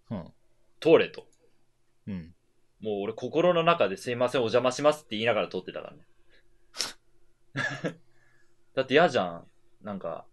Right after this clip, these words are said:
Speaker 2: で、で、で、あんまり信用してないけどさ、
Speaker 1: うん。
Speaker 2: 信じてないけどさ、そういうのは。
Speaker 1: うん。
Speaker 2: でも出たくない、出てほしくないじゃん。
Speaker 1: うん。
Speaker 2: できるば-、罰当たりたくないじゃん。
Speaker 1: うん。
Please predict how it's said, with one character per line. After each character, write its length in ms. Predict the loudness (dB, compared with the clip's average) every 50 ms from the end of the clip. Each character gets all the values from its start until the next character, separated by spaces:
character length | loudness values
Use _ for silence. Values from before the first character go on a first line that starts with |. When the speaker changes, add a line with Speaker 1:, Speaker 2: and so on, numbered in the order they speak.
| -20 _ -20 _ -20 -20 -20 -20 -20 -20 -12 -4
Speaker 2:
で、 200 | -2 -2 -2 -2 -6 -20
で、 260 | -16 -8 -4 -2 -2 -2
で、 320 | -4 -10 -16 -16 -16 -18 -14 -6
あ 80 | -4 0
ん 60 | 4
ま 100 | 4 4
り 80 | 4 4
信 320 | 0 0 2 2 2 4
用 160 | 4 2 2
し 80 | 2 0
て 80 | 0 2
な 80 | 2
い 60 | 2
け 100 | 0 0
ど 80 | -6 -8
さ、 320 | -8 -10 -10 -10 -10 -12 _ _ -20 _ _ _ _ _ _ -8
Speaker 1:
う 40 | -8
ん。 60 | -6
Speaker 2:
信 200 | -4 -4 -4 -4
じ 100 | -6 -6
て 80 | -6 -4
な 100 | -2 -2
い 80 | -4
け 60 | -6
ど 80 | -10 -12
さ、 160 | -12 -14 -16
そ 160 | -12 -10 -10
う 20 | -10
い 40 | -8
う 40 |
の 80 | -8 -8
は。 200 | -8 -8 -8 -10 _ _ _ _ _ _ _ _ _ _ _ _ _ -14
Speaker 1:
う 60 | -10
ん。 200 | -10 -10 -10 -12
Speaker 2:
で 80 | -14 -14
も 60 | -10
出 120 | -6 2
た 120 | 4 4 4
く 100 | 4 0
な 160 | -4 -2 -2
い、 140 | -4 -4 -8 _ -10
出 120 | -10 -6
て 80 | -6 -6
ほ 140 | -6 -6 -12
し 100 | -12 -12
く 100 | -12 -8
な 120 | -8 -8
い 80 | -8 -10
じ 80 | -14
ゃ 60 | -20
ん。 20 | -20 _ _ _ _ _ _ _ _ _ _ _ -12
Speaker 1:
う 40 | -12
ん。 200 | -10 -10 -12 -16 _ _ _ _ _ _ _ _ _ _ _ _ _ _ _ _ _ _
Speaker 2:
で 100 | -16 -14
き 120 | -12 -12
る 120 | -12 -12 -10
ば-、 180 | -10 -10 -10 -12 _ _ _ _ _ -6
罰 220 | -6 -4 0 0
当 80 | 0 0
た 80 | 0
り 80 | -4 -4
た 80 | -4 -6
く 100 | -6 -6
な 140 | -6 -8
い 80 | -8 -10
じ 80 | -12 -16
ゃ 60 | -18
ん。 20 |
Speaker 1:
う 20 |
ん。 20 | -18